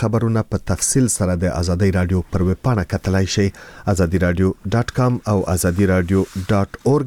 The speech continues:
د ازادۍ راډیو د ویب پاڼې پته ده. د طبیعي پیښو پر ضد د مبارزې په چارو کې د دولت وزیر د افغانستان په یو شمیر سیمو کې د واورو د ښویېدو خبرداری ورکوي.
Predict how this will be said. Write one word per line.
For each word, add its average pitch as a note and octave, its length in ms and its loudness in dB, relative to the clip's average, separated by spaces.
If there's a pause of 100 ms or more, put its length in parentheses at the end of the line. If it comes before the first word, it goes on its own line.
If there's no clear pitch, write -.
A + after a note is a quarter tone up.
د - 80 2
ازادۍ F#2+ 400 0
راډیو B2 240 2 (440)
د F2 120 2
ویب D#2+ 160 0 (100)
پاڼې F#2+ 300 0
پته G#2 300 -2
ده. G#2+ 80 0 (1900)
د C#3 160 2
طبیعي D3+ 260 2 (120)
پیښو D3+ 240 0 (100)
پر G2+ 140 0
ضد B2+ 240 0
د G2 100 0
مبارزې F#2 560 0
په G2+ 40 -2 (100)
چارو C3 180 2
کې A2 240 0
د F2+ 160 -2
دولت G#2 400 0
وزیر A#2 320 2
د - 80 0
افغانستان B2 640 0
په G#2 140 2
یو A#2 100 4 (140)
شمیر G2+ 260 0
سیمو C#3+ 340 0
کې - 540 -4
د G2+ 140 4
واورو A2+ 420 2
د E2+ 180 -2
ښویېدو F#2 400 2 (140)
خبرداری G2+ 560 0
ورکوي. G#2 400 0